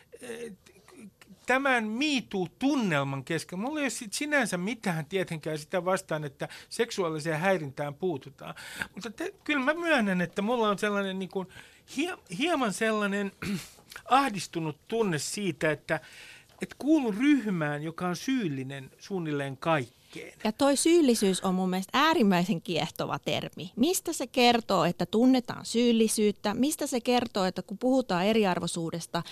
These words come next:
Speaker 2: niin tulee heti se reaktio, että älä syyllistä meitä. Ja, ja musta tuntuu, että ihmiset ikään kuin pysähtyy siihen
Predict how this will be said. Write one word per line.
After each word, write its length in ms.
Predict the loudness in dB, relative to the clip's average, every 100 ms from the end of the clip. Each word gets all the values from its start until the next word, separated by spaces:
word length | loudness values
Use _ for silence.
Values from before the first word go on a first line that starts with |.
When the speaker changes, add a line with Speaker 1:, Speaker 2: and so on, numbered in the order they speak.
| -16 -14
Speaker 2:
niin 100 | -8
tulee 320 | -2 0 0 -2 -8 -12 -8
heti 240 | -6 -4
se 140 | -4 0
reaktio, 480 | 2 2 0 -4
että 160 | -4 -2
älä 100 | -2
syyllistä 560 | 2 4 4 2 -2 -6 -8 -20 _ _
meitä. 440 | -2 2 2 0 -8 -8 -20 -8
Ja, 160 | 0 2
ja 120 | 4
musta 180 | 4 4
tuntuu, 340 | 0 -4 -2 -2
että 180 | 0 -2
ihmiset 420 | -2 -4 -6 -8
ikään 280 | -6 -4 -4
kuin 140 | -8 -2
pysähtyy 600 | -2 0 -4 -4 0 0
siihen 580 | 0 -4 -4 -8 -12